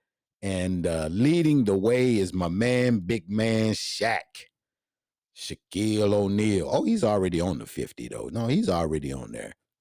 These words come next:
He ain't leading nothing. Big Shaq already there. He already got his big footprint in there. <laughs>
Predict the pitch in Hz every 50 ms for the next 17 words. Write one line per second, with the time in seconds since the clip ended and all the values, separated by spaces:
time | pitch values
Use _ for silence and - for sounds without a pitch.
0 | _ _ _ _ _ _ 151 165 156 127 110 92 87 92 101 98 95 85 80 80
1 | 80 87 78 - - - - - - _ _ _ _ _ - 156 - - - -
2 | - 156 147 127 - - 127 139 139 131 123 110 117 120 101 95 82 82 101 104
3 | 90 71 - - - _ _ _ _ - 123 135 120 127 123 113 107 98 95 90
4 | 107 107 95 95 90 78 78 98 95 87 - - - - 101 95 - _ _ -
5 | 110 101 87 90 87 85 85 82 78 - - - - - _ _ _ _ - 135
6 | - _ _ 131 131 - _ - 131 - - _ 117 120 - _ - 95